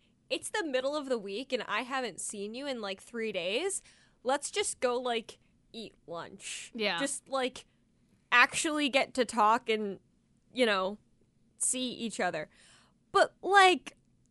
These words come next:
Speaker 1: if y-, if it's the weekend and, like, you wanna, like, actually, like, go on a date, and it's not, like,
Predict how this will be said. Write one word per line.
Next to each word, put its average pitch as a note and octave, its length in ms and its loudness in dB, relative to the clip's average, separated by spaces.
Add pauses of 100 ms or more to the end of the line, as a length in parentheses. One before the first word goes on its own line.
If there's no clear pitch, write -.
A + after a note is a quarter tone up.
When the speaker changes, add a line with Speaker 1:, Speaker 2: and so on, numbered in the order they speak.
(720)
Speaker 1:
if C#4+ 200 2
y-, D#4 200 -6
if F#4+ 220 2
it's - 300 6
the A3+ 140 6
weekend G#3+ 1080 4
and, F3+ 160 -4
like, F3 240 -4 (160)
you D#4 180 2
wanna, D4 340 6
like, F#3 240 2 (100)
actually, G#3+ 680 2
like, E3+ 360 -2 (340)
go A#3+ 220 6
on C4 160 4
a D#3 120 -6
date, A3+ 580 6 (1120)
and B3+ 180 8
it's C4 160 6
not, C#4+ 440 12
like, A3+ 400 6